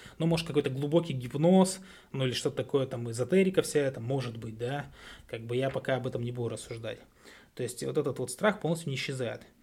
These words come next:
А почему происходит переучивание? Потому что префронтальная зона коры головного мозга, да,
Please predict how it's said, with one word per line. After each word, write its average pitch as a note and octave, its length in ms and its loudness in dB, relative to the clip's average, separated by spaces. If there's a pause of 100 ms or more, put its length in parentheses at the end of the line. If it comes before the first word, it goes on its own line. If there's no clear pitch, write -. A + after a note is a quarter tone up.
(400)
А B2 320 -2
почему F#3 420 2
происходит B2 520 -4 (340)
переучивание? A#2+ 480 -8
Потому D3 300 -6
что D3+ 240 -2
префронтальная C#3 800 0
зона B2+ 300 -4
коры F3+ 340 0 (300)
головного A#2+ 440 -2
мозга, A2 400 -6 (680)
да, E3+ 340 -2